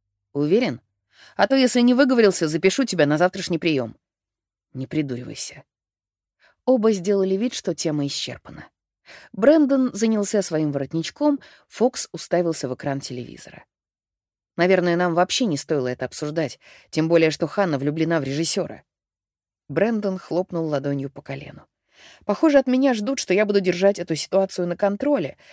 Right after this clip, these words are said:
Например, пригрожу сломать челюсть этому Сергею, если он решит воспользоваться чувствами Ханны». «Господи, Брэндон, Сергей не виноват, что Ханна в него влюбилась»,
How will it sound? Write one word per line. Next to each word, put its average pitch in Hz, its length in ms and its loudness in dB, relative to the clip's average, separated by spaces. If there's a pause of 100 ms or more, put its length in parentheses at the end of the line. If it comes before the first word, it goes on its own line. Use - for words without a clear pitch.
(200)
Например, 311 400 2
пригрожу 233 500 2
сломать 202 340 0
челюсть 240 440 -2
этому 196 220 -4
Сергею, 175 560 -2 (220)
если 170 300 0
он 160 140 0
решит 156 300 -4
воспользоваться 147 640 -4
чувствами 135 480 -8
Ханны». 120 480 -12 (640)
«Господи, 147 720 0
Брэндон, 156 640 2 (240)
Сергей 262 420 2
не 226 120 4
виноват, 220 400 4
что - 180 -2
Ханна 151 360 2
в 131 40 -6
него 135 220 0
влюбилась», 127 600 -6